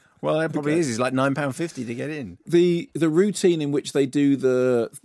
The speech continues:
Speaker 2: throwing the card back and forth between each other is probably the highlight of it,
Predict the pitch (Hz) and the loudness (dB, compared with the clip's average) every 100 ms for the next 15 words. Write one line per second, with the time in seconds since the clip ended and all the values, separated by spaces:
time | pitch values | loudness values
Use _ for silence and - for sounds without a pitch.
0 | - - 131 123 117 131 120 110 101 117 | -8 -2 0 0 -2 0 2 0 0 -4
1 | - - 113 - 113 110 110 - 113 110 | -4 -10 -8 -2 -2 -2 -8 -6 -4 -4
2 | - 110 - 107 - 120 - 139 123 117 | -6 -8 -6 -6 -6 -6 -4 -4 -2 -4
3 | 107 117 120 117 104 107 95 104 - | -4 -6 -4 -4 -6 -6 -8 -8 -10